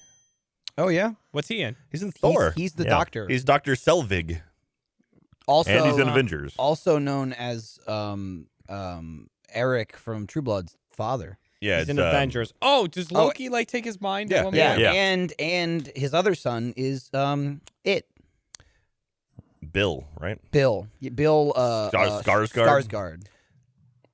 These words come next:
Speaker 3: Yeah, he's in
Speaker 2: Oh, he's Pennywise.
Speaker 3: he's in
Speaker 1: Yes.
Speaker 3: Thor
Speaker 2: Oh, that's
Speaker 3: wa-,
Speaker 2: cool.
Speaker 3: he's in the first Thor, he was in Avengers, and
Speaker 1: He was
Speaker 3: then he
Speaker 1: in
Speaker 3: was in
Speaker 1: a,
Speaker 3: Thor
Speaker 1: he was in a
Speaker 3: two.
Speaker 1: couple of, was that it? Just the three of them?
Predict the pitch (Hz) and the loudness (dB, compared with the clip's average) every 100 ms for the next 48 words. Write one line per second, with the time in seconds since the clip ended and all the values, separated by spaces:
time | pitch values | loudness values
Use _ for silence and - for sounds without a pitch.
0 | - 107 110 120 113 107 101 165 - 226 | 0 0 2 -2 0 0 2 0 0 -2
1 | 170 110 98 - - 107 113 101 - 131 | -2 -6 -10 -12 -6 -4 -2 -6 -2 2
2 | 156 165 127 - 143 107 127 110 139 175 | 6 6 4 4 0 0 0 2 2 2
3 | - 120 104 123 123 - 104 107 95 117 | 2 4 4 2 -4 -2 0 0 0 0
4 | 104 101 98 92 98 92 98 90 95 92 | 2 2 2 2 2 2 -2 0 2 2
5 | 370 71 - - - - 113 311 392 - | 0 -4 -4 -8 -10 -8 -4 -2 -2 -6
6 | - 247 151 359 381 | -16 -6 -4 -4 -8